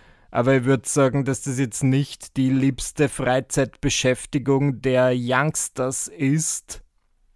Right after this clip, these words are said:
Das sind wahrscheinlich hauptsächlich alte Knacker, die das, also das ist meine Meinung, die das machen und ich, aber ich bin ja im Geiste, ähm, ein reifer Herr. Genau.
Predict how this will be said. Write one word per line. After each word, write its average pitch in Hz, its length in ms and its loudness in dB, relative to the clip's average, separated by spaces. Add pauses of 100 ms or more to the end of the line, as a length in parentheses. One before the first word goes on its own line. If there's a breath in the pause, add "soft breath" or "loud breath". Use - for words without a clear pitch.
(1160 soft breath)
Das - 100 -20
sind 117 80 -8
wahrscheinlich 120 280 -4
hauptsächlich 127 520 -4
alte 120 300 -2
Knacker, 123 560 -2
die 120 180 -6
das, 127 200 -10
also 120 200 -2
das 117 140 -2
ist 110 100 -2
meine 117 260 0
Meinung, 110 380 -6
die 123 120 -2
das 127 200 -2
machen 131 480 0
und 147 340 2
ich, 147 540 0
aber 127 160 2
ich 147 80 -4
bin 143 140 0
ja 139 120 2
im 135 140 -4
Geiste, 131 640 -4 (420 soft breath)
ähm, 117 360 0 (280 soft breath)
ein 123 180 0
reifer 123 480 2
Herr. 123 460 0 (1500 soft breath)
Genau. 143 460 6